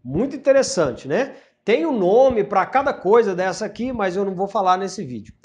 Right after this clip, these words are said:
O tomate, por exemplo, se você pegar e rachar o tomate ao meio,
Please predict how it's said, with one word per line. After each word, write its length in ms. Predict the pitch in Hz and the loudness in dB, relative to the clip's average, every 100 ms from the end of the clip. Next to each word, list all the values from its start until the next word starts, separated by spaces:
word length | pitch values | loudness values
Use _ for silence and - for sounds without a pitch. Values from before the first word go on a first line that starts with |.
| _ - - - - | _ -20 -18 -20 -4
O 180 | - 330 | 2 4
tomate, 680 | - 359 240 202 262 277 220 | 4 2 4 2 0 0 -4
por 240 | 208 196 | -2 -2
exemplo, 680 | 175 135 151 262 269 139 110 - - | -2 -2 2 2 0 -6 -14 -18 -20
se 200 | - 196 | -4 0
você 640 | 208 240 233 254 254 233 - | 4 4 4 8 10 8 4
pegar 320 | 196 190 240 | -2 4 4
e 40 | |
rachar 600 | 214 214 202 - - 262 | 4 6 6 4 4 6
o 60 | 285 | 6
tomate 500 | 294 233 208 202 202 | 0 2 4 4 2
ao 140 | 175 | 0
meio, 600 | 156 165 277 277 170 120 | 2 2 2 2 -6 -8